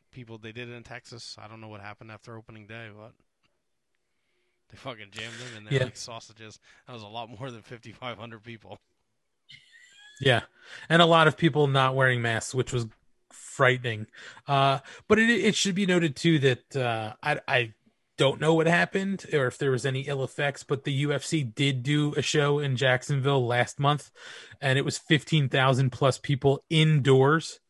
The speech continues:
Speaker 2: Um, so this is a little bit, uh, this is a little bit different. Uh, me personally, you know, uh, listen, I wouldn't be at a full capacity show. I'm just not ready for that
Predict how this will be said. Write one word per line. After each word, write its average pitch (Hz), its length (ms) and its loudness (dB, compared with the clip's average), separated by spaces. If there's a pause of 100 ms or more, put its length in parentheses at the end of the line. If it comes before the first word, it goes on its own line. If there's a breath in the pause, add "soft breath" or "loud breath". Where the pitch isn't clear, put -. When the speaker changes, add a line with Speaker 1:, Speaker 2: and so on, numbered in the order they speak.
(1300 loud breath)
Speaker 2:
Um, 131 280 0
so 160 160 2
this 160 200 4
is 170 120 0
a 156 80 0
little 143 160 6
bit, 127 220 4 (120)
uh, 120 440 -4 (220)
this 180 240 -2
is 180 140 6
a 165 60 4
little 151 160 8
bit 131 180 4
different. 117 560 -2
Uh, 120 340 -4
me 196 200 4
personally, 202 720 -2
you 160 100 -4
know, 151 320 -2 (140)
uh, 165 380 -10
listen, 135 400 -2 (840 soft breath)
I 139 200 6
wouldn't 165 260 6
be 160 140 6
at 160 40 6
a 165 60 4
full 160 180 2
capacity 151 500 0
show. 165 380 0
I'm 123 160 -2
just 120 140 -4
not 113 180 -2
ready 113 200 -4
for 147 140 -4
that 156 260 -2